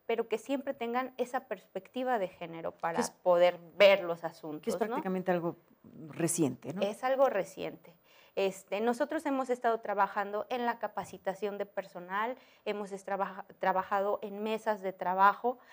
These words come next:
Speaker 1: para la implementación de los protocolos precisamente que nos marca la ley y poder hacer nuestro trabajo lo mejor posible.
Speaker 2: Eh, si alguna mujer necesita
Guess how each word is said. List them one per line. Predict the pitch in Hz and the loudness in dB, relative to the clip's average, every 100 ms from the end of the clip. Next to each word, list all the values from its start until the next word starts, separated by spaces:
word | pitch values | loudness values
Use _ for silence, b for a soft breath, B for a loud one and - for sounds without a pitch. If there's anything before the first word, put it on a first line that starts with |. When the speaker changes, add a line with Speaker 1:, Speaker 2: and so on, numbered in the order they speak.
| b | b
Speaker 1:
para | - 190 190 | 2 4 4
la | 185 | 0
implementación | 180 185 180 185 180 185 - 185 196 | -2 -4 -4 -6 -8 -8 -10 -10 -8
de | |
los | 214 196 - | -6 -6 -6
protocolos | 202 190 190 185 185 - 247 311 233 190 | 0 0 4 2 2 4 6 8 4 2
precisamente | - 190 185 180 196 196 185 202 | -8 -12 -10 -8 -8 -8 -8 -8
que | 196 | -8
nos | 180 175 | -12 -14
marca | 185 185 185 196 | -10 -8 -6 -4
la | 185 175 | -2 -2
ley | 170 185 254 339 b b b b | -2 0 0 -2 b b b b
y | 233 | -6
poder | - 247 240 277 330 330 - | 4 6 8 8 6 4 2
hacer | 208 - 226 226 254 - | 2 2 0 2 0 -2
nuestro | 233 214 - 190 | -4 -4 -6 -8
trabajo | 190 196 202 233 233 254 294 - - _ | -4 0 4 4 4 2 2 2 -6 _
lo | 208 202 208 | -8 -6 -6
mejor | 202 196 - 269 - _ _ | -8 -8 -2 0 -2 _ _
posible. | - 185 - 143 - - _ _ b b b b _ | -6 -4 -6 -14 -14 -20 _ _ b b b b _
Speaker 2:
Eh, | 214 214 196 | 6 6 6
si | - 226 214 202 196 196 190 190 - _ - | -2 0 2 2 0 2 2 2 -2 _ 0
alguna | 190 196 240 | 2 6 4
mujer | 208 170 190 180 - - | 2 -2 -2 -4 -6 -20
necesita | 151 - 131 165 - 135 | -20 -20 -20 -20 -14 -14